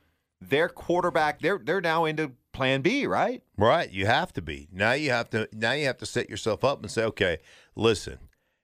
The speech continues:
Speaker 2: at the very least, there's no possible way this is gonna clear itself before the draft." I mean, hell, the draft's,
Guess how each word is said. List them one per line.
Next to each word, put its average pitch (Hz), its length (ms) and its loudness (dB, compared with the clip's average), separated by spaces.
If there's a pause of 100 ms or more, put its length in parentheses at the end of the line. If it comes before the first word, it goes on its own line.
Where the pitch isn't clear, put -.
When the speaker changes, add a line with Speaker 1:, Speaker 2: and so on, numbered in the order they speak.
(140)
Speaker 2:
at 120 180 2
the 110 80 2
very 110 400 0
least, 104 340 -4
there's 107 300 -2
no 143 380 -2
possible 113 800 -6
way 73 400 -4 (380)
this 117 280 -2
is 104 100 -10
gonna 107 220 -2
clear 127 420 -2
itself 107 460 -2
before 92 360 -4
the 64 120 -14
draft." 117 560 -6
I - 20 -12
mean, 104 160 -8
hell, 147 180 -2
the 101 120 -8
draft's, 131 600 -10